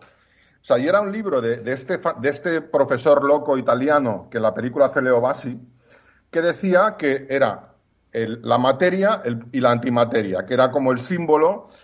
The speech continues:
de viajar al infinito desprendiéndose del cuerpo. O sea, quiero decir que ese libro en concreto, de, contando esa tontería <laughs> absurda, les había marcado tanto que les había llevado a cortar, a cortarse la cabeza en la vía del tren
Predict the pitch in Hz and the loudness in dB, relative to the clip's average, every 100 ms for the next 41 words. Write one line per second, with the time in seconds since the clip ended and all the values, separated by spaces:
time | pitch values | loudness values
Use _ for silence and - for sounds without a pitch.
0 | _ 120 123 127 120 151 156 160 151 139 | _ -4 -2 2 2 4 2 0 -6 -6
1 | 143 165 156 - 120 131 139 143 113 113 | -6 -4 -6 -4 -4 -2 -2 0 0 -2
2 | 101 101 98 101 - - _ - 151 147 | -4 -4 -4 -4 -6 -20 _ 2 2 2
3 | 135 143 147 - _ _ - 185 202 196 | -2 -2 -6 -8 _ _ -6 0 2 2
4 | 208 156 - - 131 131 131 147 160 147 | 2 2 0 -2 -4 -2 0 0 0 -2
5 | 190 - _ - _ _ _ 104 101 - | -6 -10 _ -20 _ _ _ -12 -6 0
6 | 113 139 147 123 120 127 123 120 113 113 | 4 4 6 4 4 4 4 2 -2 -2
7 | 127 135 - 143 127 113 147 143 131 - | 0 0 -2 -8 -8 -8 -8 -4 -4 -6
8 | - - - 131 - 143 180 202 185 151 | -10 -20 -4 -4 0 0 2 2 0 -2
9 | - 185 190 180 202 180 233 233 - 120 | 0 0 0 -6 -6 -10 -12 -12 -6 -4
10 | 120 110 117 120 123 165 175 160 170 - | -4 -4 -4 -2 2 2 4 4 4 2
11 | 117 135 131 - 107 127 123 151 120 117 | 0 0 0 -2 -4 -6 0 0 0 -2
12 | 135 147 120 131 127 110 147 | -2 -2 0 2 2 2 -4